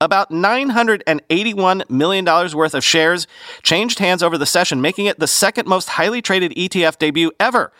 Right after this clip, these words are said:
according to Elizabeth Kashner, director of E T F research at FactSet. The launch is being closely watched on Wall Street, where finding a way to sell securities linked to Bitcoin has been a priority for many firms. Bethesda, Maryland-based ProShares rang the bell at the New York Stock Exchange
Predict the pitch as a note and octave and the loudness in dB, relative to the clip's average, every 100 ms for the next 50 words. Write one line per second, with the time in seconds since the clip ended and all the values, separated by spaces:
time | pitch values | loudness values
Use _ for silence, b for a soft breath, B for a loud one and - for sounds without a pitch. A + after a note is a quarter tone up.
0 | B B B A#2 B2+ C3+ B2+ C3 A#2 B2+ | B B B -6 -2 0 0 -2 -2 0
1 | A#2+ A#2 A#2 - C3 A#2+ B2+ A#2 - - | 0 -2 -4 -4 -2 -2 -2 -2 -2 -2
2 | B2 B2 B2+ A#2 B2+ A#2 C3+ B2+ B2 A#2+ | 0 0 -2 0 0 0 -2 -2 -2 -2
3 | B2+ - A#2 - B2 B2 - D#3 E3 - | -2 -2 -2 -2 -2 -2 -2 -2 0 -2
4 | - A#2 - - _ _ _ _ _ - | 0 0 -2 -14 _ _ _ _ _ -2
5 | F3 G#3 A3+ A#3+ E3 G#3 F#3 G#3 A3 G#3 | 2 2 2 -2 0 0 0 -2 0 0
6 | F3+ F3 G3 - F3 D#3+ E3+ F#3 G3+ G3+ | 2 2 2 2 0 4 2 2 -2 -2
7 | - D3 C#3+ - D#3+ E3 F3 D#3+ D3+ D#3 | 0 0 0 0 0 0 0 0 0 0
8 | D#3+ B2+ - D#3 D3 C#3+ E3 D3+ D3+ D3 | -2 0 2 2 2 -2 0 0 0 -2
9 | C3+ A#2+ E3 E3+ D#3 C#3+ C#3 B2+ B2+ B2 | 0 -2 0 0 2 0 -2 -2 -2 -4
10 | - C3 C#3 C#3 C#3 - C3 A2+ A2+ A2 | -2 0 0 -2 -4 -2 0 0 -4 -2
11 | F#3+ G3+ D#3 D#2 - B B B B - | 0 0 0 -4 -10 B B B B -6
12 | A2+ D3 C#3 C#3 C#3+ C#3+ C#3+ C#3 C3+ - | 0 -2 0 2 2 2 0 -2 -2 -2
13 | E3 D#3 E3 D#3 B2 D#3 D#3 C#3 D#3 D#3 | -2 0 0 0 0 0 0 2 2 2
14 | D3+ D3 D3+ D3 C#3+ - C#3+ C#3+ - D3+ | 0 -2 0 -2 0 0 -2 -2 -2 0
15 | C#3 | 0